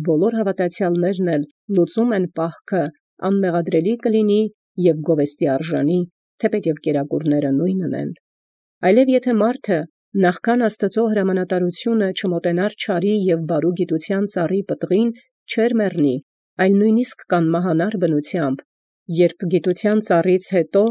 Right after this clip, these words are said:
մոտենար կյանքի ծառին, ըստ Աստծո հրամանի։ Բայց նույն պտուղն էր, որ հրամանով ուտելու դեպքում բարի էր, իսկ առանց հրամանի չարիքի պատճառ դարձավ ուտողների համար։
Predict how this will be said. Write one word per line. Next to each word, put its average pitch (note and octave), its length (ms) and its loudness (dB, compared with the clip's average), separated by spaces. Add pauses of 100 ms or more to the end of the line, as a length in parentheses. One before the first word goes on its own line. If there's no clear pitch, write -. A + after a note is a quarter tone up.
(220)
մոտենար D#3+ 520 0
կյանքի E3+ 460 -2
ծառին, F#3+ 520 -2 (340)
ըստ F3 240 -4
Աստծո D3+ 420 -4
հրամանի։ D#3 540 -2 (680)
Բայց F3 280 2
նույն A3 280 2
պտուղն G#3+ 520 0
էր, C3+ 220 -4 (200)
որ E3 260 2
հրամանով F3 580 0
ուտելու E3 280 0
դեպքում F3 540 -4
բարի E3+ 380 0
էր, D3 200 -2 (420)
իսկ - 260 -2
առանց E3+ 320 -4
հրամանի F#3+ 480 0 (320)
չարիքի G#3+ 480 -2
պատճառ F#3 540 -2
դարձավ C#3 600 -4 (140)
ուտողների D3 580 -2
համար։ C3+ 440 -6